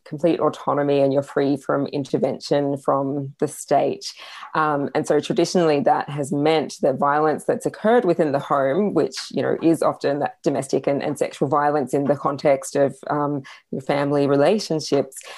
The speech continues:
has been constructed as a, a private issue that doesn't warrant, um, state intervention. This historic public and, and private divide, um, has really shaped what violence we've seen as being worthy of intervening in,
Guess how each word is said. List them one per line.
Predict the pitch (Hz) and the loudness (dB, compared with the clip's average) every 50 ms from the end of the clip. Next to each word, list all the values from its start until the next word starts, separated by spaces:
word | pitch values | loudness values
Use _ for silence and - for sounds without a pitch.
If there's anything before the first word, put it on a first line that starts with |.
| - - - | -18 -10 -2
has | - 175 - - | 0 0 2 2
been | - 160 156 156 156 147 - | 2 2 4 4 2 0 0
constructed | - 190 170 156 - - - 139 135 - - 151 143 | 0 0 0 0 0 -2 -2 -2 -2 0 0 2 4
as | 147 147 139 - | 6 4 4 6
a, | 147 143 135 - | 4 4 4 4
a | - 147 | 2 -2
private | - - - 147 139 135 131 147 - - | -4 -4 -2 0 0 2 2 2 2 2
issue | 127 156 139 - - 139 131 165 247 254 | 0 -2 0 0 0 2 4 4 4 4
that | - - - | 2 0 2
doesn't | - 143 139 165 147 - | 0 0 0 -2 -4 -2
warrant, | 135 147 151 147 147 147 147 117 - - - - - - | 0 0 2 2 2 0 -2 -4 -6 -8 -10 -12 -8 -4
um, | 151 143 135 139 | -2 -2 -2 -2
state | 139 - - - 143 139 139 135 - - - | -4 -4 0 2 2 2 2 -2 -4 -6 -6
intervention. | 151 147 135 - 156 139 143 143 135 123 - - 156 143 139 135 135 143 - - | -4 -4 -2 -2 -2 -2 0 -2 -4 -4 -4 -2 0 0 2 0 -2 -2 0 0
This | 190 180 - - | 0 0 0 -2
historic | 202 202 214 - - 175 156 160 165 156 - - - 185 - | -2 0 0 2 2 2 4 4 4 4 2 -2 -8 -16 -6
public | - 185 151 - 156 156 - | -2 -2 2 2 2 2 2
and, | 160 156 151 147 - | 2 0 0 0 -2
and | - 156 147 | -2 -2 -4
private | - - 156 156 151 147 160 135 - | -2 -2 0 0 2 2 0 0 0
divide, | - 151 135 156 151 151 156 156 151 160 160 - - _ - | 0 0 2 2 2 4 2 2 0 -2 -6 -8 -6 _ -2
um, | 156 151 151 147 143 135 | 0 0 0 0 -2 -2
has | 156 180 175 156 143 | 0 0 0 2 4
really | 156 175 175 160 160 160 | 4 4 4 4 4 2
shaped | 156 - - 147 143 147 147 - - - - - - - - - - - | 0 0 2 4 6 6 6 4 2 -4 -14 -18 -18 -18 -20 -20 -10 -2
what | 165 165 180 - - - | 0 2 2 2 0 0
violence | 160 143 143 147 151 156 127 98 - - | 2 2 2 2 0 0 -2 -4 -4 -4
we've | 151 143 120 | -4 -4 -4
seen | - - 160 147 147 151 151 151 | -2 0 0 2 2 2 2 2
as | 131 151 143 | 2 2 0
being | - 147 147 147 143 | 0 0 0 0 2
worthy | 139 147 151 151 143 156 156 156 | 2 4 4 4 4 4 4 4
of | - - 151 147 147 139 139 - | 4 4 2 2 2 0 -2 -4
intervening | - 180 160 147 175 156 - 170 165 180 190 196 196 | -6 -4 -2 0 0 0 2 2 2 4 4 4 4
in, | 196 214 247 277 311 | 4 4 2 2 0